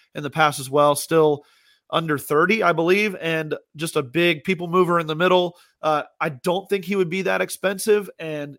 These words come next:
you're talking about, uh, adding to a position where you're not gonna have to break the bank because it's not as highly valued across the league. If you go after a left tackle in free agency, you're gonna have to spend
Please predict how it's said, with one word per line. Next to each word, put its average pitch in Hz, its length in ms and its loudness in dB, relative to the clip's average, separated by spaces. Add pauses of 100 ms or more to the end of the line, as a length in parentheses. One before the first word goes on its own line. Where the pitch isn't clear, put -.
you're 160 140 -10
talking 170 320 -2
about, 156 380 2 (340)
uh, 151 180 0
adding 160 440 2
to 160 440 -4
a 160 60 -10
position 190 760 -6
where 185 140 0
you're 175 140 -2
not 196 180 2
gonna 185 140 -2
have 185 240 2
to 170 320 -2 (320)
break 165 360 0
the 156 60 -8
bank 165 520 -2
because 156 520 -2 (300)
it's 165 200 -6
not 175 220 2
as 165 120 0
highly 170 340 -2
valued 156 440 2
across 143 640 -2 (280)
the 160 100 -8
league. 170 280 -4
If 143 100 -12
you 214 100 -10
go 196 120 -2
after 185 300 0
a 147 60 2
left 160 240 -2
tackle 180 420 -2
in 127 80 -14
free 151 220 -6
agency, 147 300 -8
you're 156 120 -8
gonna 165 120 -6
have 156 140 -10
to 143 60 -18
spend 160 380 -8